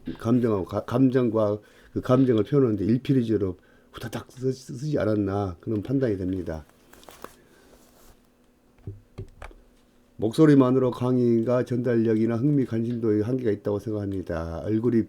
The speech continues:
얼굴을 비추고 강의하시면 조회수가 늘어날 테고 조회수가 훨씬 더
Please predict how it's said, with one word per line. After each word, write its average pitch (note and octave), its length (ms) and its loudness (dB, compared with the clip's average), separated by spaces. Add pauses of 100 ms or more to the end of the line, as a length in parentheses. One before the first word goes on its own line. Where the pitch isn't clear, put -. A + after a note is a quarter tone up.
(100)
얼굴을 A#2 340 0
비추고 G#2 420 -4
강의하시면 G#2+ 800 -2 (800)
조회수가 A2 640 2
늘어날 G#2+ 340 0
테고 G2+ 560 -2 (4000)
조회수가 A#2+ 480 2
훨씬 A2+ 440 -2
더 - 60 -16